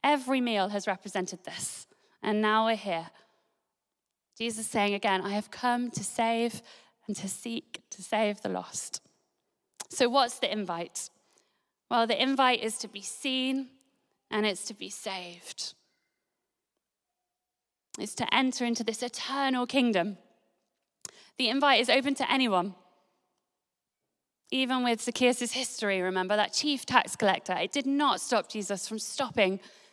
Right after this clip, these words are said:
and inviting him. My story of praying with the prisoner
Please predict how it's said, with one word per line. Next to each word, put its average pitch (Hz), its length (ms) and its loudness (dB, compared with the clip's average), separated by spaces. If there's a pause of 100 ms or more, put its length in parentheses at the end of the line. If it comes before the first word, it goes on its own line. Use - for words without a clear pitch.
(120)
and 208 160 2
inviting 202 540 2
him. 175 220 -4 (1900)
My 233 180 6
story 226 500 2
of - 160 -2
praying 214 320 4
with 202 120 -4
the 208 80 -6
prisoner 190 460 0